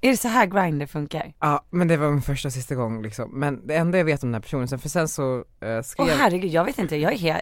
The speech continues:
Speaker 1: jag vet inte vad jag ska säga.
Speaker 2: Det här kontot skrev ganska
Speaker 1: Jag förstår
Speaker 2: mycket.
Speaker 1: inte att du vågade göra det här.
Speaker 2: Nej, inte jag heller. Det här kontot skrev ganska mycket till mig sen. Eh, bara så här, "Du är den bästa jag träffat, jag är kär i dig, jag vill, jag vill ses igen."
Speaker 1: Men du vill inte
Speaker 2: Eh,
Speaker 1: det?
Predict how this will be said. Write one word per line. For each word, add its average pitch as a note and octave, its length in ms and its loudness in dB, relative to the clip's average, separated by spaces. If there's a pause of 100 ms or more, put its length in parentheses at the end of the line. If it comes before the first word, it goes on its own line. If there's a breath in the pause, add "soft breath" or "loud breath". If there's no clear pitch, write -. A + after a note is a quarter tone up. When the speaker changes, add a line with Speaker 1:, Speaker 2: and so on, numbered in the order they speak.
Speaker 1:
jag E3+ 80 0
vet - 100 -6
inte - 120 -2
vad - 20 -6
jag C3+ 60 -6
ska - 120 -14
säga. C#3+ 180 -2
Speaker 2:
Det F3+ 60 4
här F3+ 60 -2
kontot F3 360 0
skrev G#3+ 300 0
ganska D3+ 140 -2
Speaker 1:
Jag C#4 60 2
förstår D#4+ 180 2
Speaker 2:
mycket. D4+ 120 6
Speaker 1:
inte G3+ 80 2
att - 60 -2
du F#3+ 60 -2
vågade E3+ 260 0
göra D#3+ 140 4
det - 60 -4
här. - 100 0
Speaker 2:
Nej, D#3 140 0
inte C#3 180 -4
jag A#2+ 80 -2
heller. A#2 180 -6
Det D3 80 -6
här F3+ 80 -2
kontot E3+ 400 -2
skrev A3 360 0
ganska C#3+ 280 -2
mycket B2 280 -8
till C#3 100 -2
mig A#2+ 160 0
sen. B2+ 340 -2 (440 soft breath)
Eh, A#2 240 -2
bara A2+ 120 -4
så C#3 140 -4
här, C3 100 -4 (320)
"Du - 80 -6
är E3 40 0
den E3 100 2
bästa D#3+ 300 -6
jag D#3+ 80 -6
träffat, - 500 -2
jag C3+ 100 0
är D3 40 0
kär D3 260 -2
i C#3 40 0
dig, C3+ 120 0
jag C#3+ 80 2
vill, C#3 180 -2
jag B2 140 -2
vill B2+ 200 -2
ses C#3 380 -2
igen." C#3 260 2 (600 loud breath)
Speaker 1:
Men F#3 100 -2
du F3 80 6
vill - 120 6
inte C3+ 140 4
Speaker 2:
Eh, B2+ 120 2
Speaker 1:
det? B2+ 140 -2